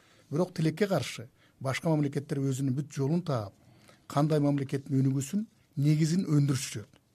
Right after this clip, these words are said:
Ошол жерде өндүрүштү түзүп атканда дагы биз кереги жокпу, барбы дегенде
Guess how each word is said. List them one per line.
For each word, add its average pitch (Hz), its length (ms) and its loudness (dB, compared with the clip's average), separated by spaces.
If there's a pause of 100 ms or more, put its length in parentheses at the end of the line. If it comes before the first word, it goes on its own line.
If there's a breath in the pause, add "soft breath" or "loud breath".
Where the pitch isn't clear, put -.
(680 soft breath)
Ошол 175 280 -2
жерде 170 200 2
өндүрүштү 160 500 2
түзүп 147 180 0
атканда 147 300 0
дагы 143 280 -2
биз 147 220 -8
кереги 135 400 -4
жокпу, 143 320 -8
барбы 151 440 0
дегенде 131 460 -4